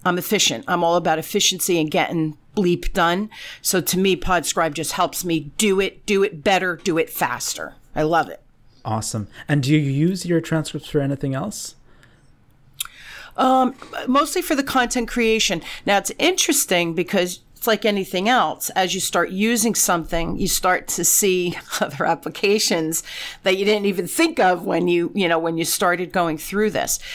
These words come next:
Speaker 1: So I'm constantly creating webinars and, and, um, content, uh, where people could come and do masterclasses online for, for different skills.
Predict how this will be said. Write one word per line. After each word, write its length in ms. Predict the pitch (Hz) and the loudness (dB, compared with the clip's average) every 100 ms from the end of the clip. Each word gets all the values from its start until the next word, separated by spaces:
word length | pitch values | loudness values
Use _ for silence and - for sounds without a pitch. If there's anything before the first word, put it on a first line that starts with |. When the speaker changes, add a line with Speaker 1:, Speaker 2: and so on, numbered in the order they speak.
| - - | -10 -2
Speaker 1:
So 200 | 190 - | 0 4
I'm 220 | 214 233 | 4 2
constantly 1080 | - - 220 220 - - 196 170 180 175 165 | -2 -2 0 0 -4 -2 -2 0 2 2 0
creating 760 | - 180 180 180 185 180 170 170 | -4 -2 2 4 4 2 0 2
webinars 680 | 190 180 170 156 151 147 | 0 2 0 0 0 0
and, 320 | 160 160 156 139 | 0 2 0 0
and, 320 | 165 156 151 | 0 0 0
um, 240 | 147 147 143 | 2 0 0
content, 760 | - 202 185 202 165 160 - - | 0 0 0 -2 -2 -2 -4 -2
uh, 180 | 156 156 | 0 0
where 180 | 160 | 0
people 280 | 151 185 170 | -2 -2 -2
could 140 | 170 - | -6 -2
come 200 | 175 165 | -2 -2
and 100 | 160 | -2
do 120 | 170 | 0
masterclasses 1000 | 165 160 - 156 180 156 156 156 151 - - - - | 2 0 -4 -4 0 0 0 0 -2 -4 -8 -10 -2
online 680 | 175 175 180 175 170 160 156 | 0 2 0 2 2 2 0
for, 260 | - 165 147 | -2 -4 -4
for 200 | - 180 | -6 -2
different 340 | 156 180 175 143 | 0 0 0 0
skills. 560 | - 202 175 135 101 | 0 0 0 0 -4